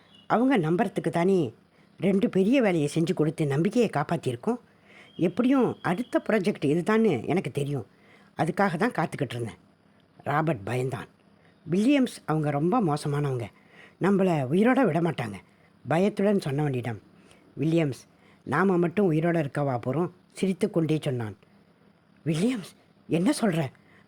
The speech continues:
பயத்தில் குவினான் ராபர்ட். "என்ன பேச்சு பேசுற? நாம உயிரோட இருக்க மாட்டோமா?" "வேடிக்கை பார் வில்லியம்ஸ்," சொல்லிவிட்டு கப்பலை ஓட்டுவதில்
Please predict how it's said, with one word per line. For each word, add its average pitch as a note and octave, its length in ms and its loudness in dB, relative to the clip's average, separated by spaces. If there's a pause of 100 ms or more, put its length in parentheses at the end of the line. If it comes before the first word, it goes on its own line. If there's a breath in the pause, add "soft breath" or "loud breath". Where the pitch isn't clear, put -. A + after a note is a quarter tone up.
(120)
பயத்தில் A#3+ 460 2
குவினான் E3+ 440 2
ராபர்ட். C3 360 -2 (500 soft breath)
"என்ன F#3 280 0
பேச்சு C#4+ 280 0
பேசுற? E3 280 -2 (500 soft breath)
நாம G#3 360 2
உயிரோட C4+ 220 6
இருக்க F#3+ 240 2
மாட்டோமா?" C3 440 -2 (1000 loud breath)
"வேடிக்கை F3 520 0
பார் C3 260 -2
வில்லியம்ஸ்," A#2+ 480 -2 (260 soft breath)
சொல்லிவிட்டு F#3+ 600 2
கப்பலை G3+ 380 0
ஓட்டுவதில் D#3 520 0